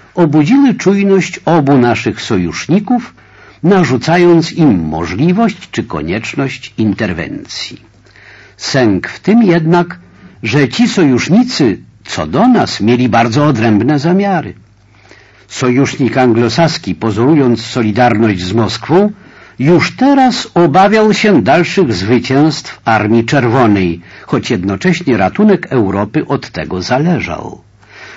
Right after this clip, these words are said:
Churchill chciałby na przyszłość widzieć w Polsce przedmurze. Rosjanie widzieli nas jako sojuszników. Małymi pionkami w tej zawiłej grze stali się zbratani ze sobą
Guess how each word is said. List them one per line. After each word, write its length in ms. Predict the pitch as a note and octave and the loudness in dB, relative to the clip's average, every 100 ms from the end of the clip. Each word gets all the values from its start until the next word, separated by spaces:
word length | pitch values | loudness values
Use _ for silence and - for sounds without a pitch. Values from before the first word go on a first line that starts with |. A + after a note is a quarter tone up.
| - - | -18 0
Churchill 640 | G3 C#4+ B3+ - C#3+ A2 | 2 2 0 0 0 0
chciałby 540 | - - G#3 C4 A#3+ A#3+ | -4 -4 0 0 2 2
na 140 | G#3+ | 2
przyszłość 640 | - C4 A#3+ - A3+ E3 B2 | 2 0 0 0 0 0 2
widzieć 400 | A3+ A3 G#3 - | 2 2 0 -4
w 120 | - | -2
Polsce 680 | G3 G#3 E3 - G3+ F#3+ F#3 - _ | 0 2 0 -2 0 0 -2 -12 _
przedmurze. 920 | - - - A2+ C#3 G#3+ G3 - F#2 B1+ - _ _ _ - - _ _ | -6 -2 -2 0 2 4 4 0 -6 -12 -20 _ _ _ -20 -20 _ _
Rosjanie 720 | - D#2+ - F2+ G2+ B2 G3 G#3+ | -12 -10 -8 -4 0 2 2 2
widzieli 460 | G#2+ F2+ A2+ B2 | -2 0 0 2
nas 280 | C3 C#3+ - | 2 2 -2
jako 280 | F2 - A#2 | -6 -4 -6
sojuszników. 1080 | - E3 G3 - B2+ - - - - - _ _ _ _ _ _ _ - | -2 -2 -2 -4 -6 -6 -10 -20 -20 -20 _ _ _ _ _ _ _ -4
Małymi 640 | G#2+ A#2+ A#2+ A3 A#3 G3 | 0 2 4 4 4 2
pionkami 800 | - E3+ C#3 B2 E3 D3+ G#2+ F2+ | 2 2 4 2 2 4 2 0
w 100 | - | -4
tej 240 | F#2+ F2+ | -4 -4
zawiłej 560 | F2 G#2 F#2+ F3 B2 G2 | -4 -6 -2 0 0 0
grze 380 | F2+ G#2 D#3+ E3 - - _ _ - | -2 0 2 0 -6 -20 _ _ -16
stali 440 | - - G3+ F#3+ | -6 0 2 2
się 280 | - F3 C3 | 2 2 2
zbratani 680 | G2 F2+ B2 B2 D#3+ D#3 A#2 | -2 0 0 2 2 4 2
ze 140 | A2+ | -2
sobą 520 | A2 C#3+ C3+ C#3 B2 | -2 0 2 2 2